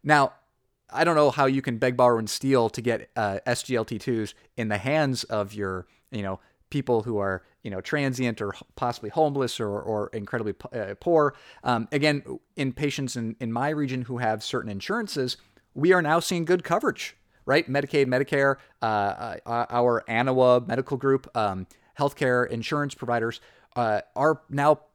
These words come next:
providing, um, some of these S G L T twos for very reasonable, and you just have to make sure you choose the right one. But S G L T twos, again, a great way to prevent and reduce albuminuria, and a great way to prevent and reduce,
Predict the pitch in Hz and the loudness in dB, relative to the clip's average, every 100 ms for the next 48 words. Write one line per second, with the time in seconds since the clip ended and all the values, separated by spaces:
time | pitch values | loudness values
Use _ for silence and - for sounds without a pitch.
0 | _ _ - 147 131 139 196 110 101 127 | _ _ -4 -2 0 2 2 0 -2 -8
1 | - _ - 120 113 - 147 135 131 - | -12 _ -4 -2 -2 -2 -2 0 -2 -2
2 | 131 123 123 - 143 - - _ _ - | -4 -4 -6 -2 -2 -4 -14 _ _ -20
3 | _ - 131 123 113 110 120 143 180 160 | _ -2 2 2 0 -4 0 4 4 2
4 | 123 123 160 139 113 104 101 - 120 120 | 0 -2 -4 -2 -2 0 -2 -4 -4 -2
5 | 120 113 110 104 127 104 98 113 98 98 | -2 -4 -6 -6 -6 -8 -8 -10 -10 -8
6 | 95 90 120 98 - _ _ _ _ 156 | -8 -4 -4 -4 -10 _ _ _ _ -2
7 | 156 165 - 180 - 143 - 240 107 - | 2 0 2 -2 0 -2 -2 -2 -2 -6
8 | 135 170 131 117 - 123 151 202 127 117 | -4 -2 -2 -4 -8 0 2 2 0 -2
9 | 123 113 107 104 - 107 101 98 101 98 | -6 -6 -4 -6 -10 -8 -4 -4 -6 -6
10 | 101 95 92 92 98 131 127 123 151 165 | -6 -6 -10 -10 -8 -6 -6 -2 -2 0
11 | 113 110 - 110 107 104 - 101 98 95 | 0 -2 -4 -8 -6 -8 -8 -8 -8 -8
12 | 95 | -10